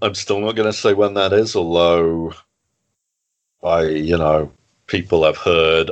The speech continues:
a number, and my thinking hasn't changed. It might, yeah, there might, I might, like, ba-, I might, you know, a thunderbolt might strike me,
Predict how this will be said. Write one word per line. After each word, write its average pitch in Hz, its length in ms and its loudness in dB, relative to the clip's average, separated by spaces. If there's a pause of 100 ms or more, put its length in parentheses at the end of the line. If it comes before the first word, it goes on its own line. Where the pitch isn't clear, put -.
a 85 100 -2
number, 78 680 -2 (160)
and 76 480 -4
my 92 300 0
thinking 90 380 -4
hasn't 78 320 -4
changed. 76 420 -6 (920)
It 110 180 0
might, 113 420 0 (120)
yeah, 98 500 0
there 104 140 0
might, 98 420 2 (640)
I 104 80 2
might, 98 420 0
like, 90 1000 -2 (360)
ba-, 87 240 2 (140)
I 90 80 -2
might, 98 280 2
you 98 160 0
know, 98 140 2
a 90 80 -2
thunderbolt 101 460 2
might 95 180 -4
strike 90 320 -2
me, 95 460 -6